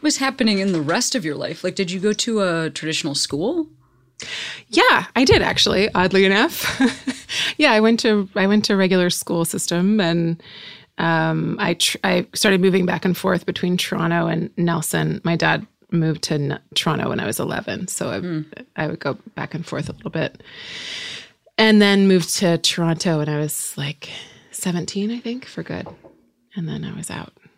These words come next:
Speaker 1: I really like Toronto.
Speaker 2: Yeah, it's a great city.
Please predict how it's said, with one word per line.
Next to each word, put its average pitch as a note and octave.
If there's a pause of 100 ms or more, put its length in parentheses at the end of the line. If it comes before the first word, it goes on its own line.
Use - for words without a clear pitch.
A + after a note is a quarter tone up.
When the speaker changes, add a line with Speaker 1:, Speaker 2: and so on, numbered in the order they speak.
(1080)
Speaker 1:
I F3+
really E3+
like D3
Toronto. D3 (240)
Speaker 2:
Yeah, F#3+
it's F3+
a F#3+
great F#3
city. D#3